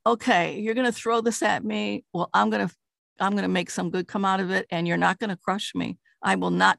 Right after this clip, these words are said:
be a statistic. I will not be a victim." And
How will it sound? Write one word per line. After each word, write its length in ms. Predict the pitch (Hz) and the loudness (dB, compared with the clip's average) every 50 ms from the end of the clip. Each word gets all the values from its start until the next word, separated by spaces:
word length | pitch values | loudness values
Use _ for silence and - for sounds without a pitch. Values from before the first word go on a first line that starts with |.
| - | -2
be 140 | - 175 170 | -8 -6 -6
a 40 | 160 | -6
statistic. 640 | - - - - - - 175 - - - 165 - | -8 -10 -12 -12 -8 -8 -8 -8 -8 -12 -10 -4
I 120 | 175 180 180 | -4 -4 -2
will 140 | 175 175 175 | -2 -2 0
not 360 | 170 170 190 190 196 - - | 0 2 4 2 2 2 -2
be 120 | 180 170 165 | -4 -4 -4
a 80 | 170 | -4
victim." 500 | 165 175 175 160 _ - 165 165 - 202 _ _ _ _ - - - - - - - - - - - - - - _ _ _ | -4 -6 -8 -8 _ -12 -12 -12 -12 -14 _ _ _ _ -20 -20 -20 -20 -20 -20 -20 -20 -20 -20 -20 -20 -20 -20 _ _ _
And 380 | - 220 208 208 202 - - - | 4 6 8 6 6 4 0 -4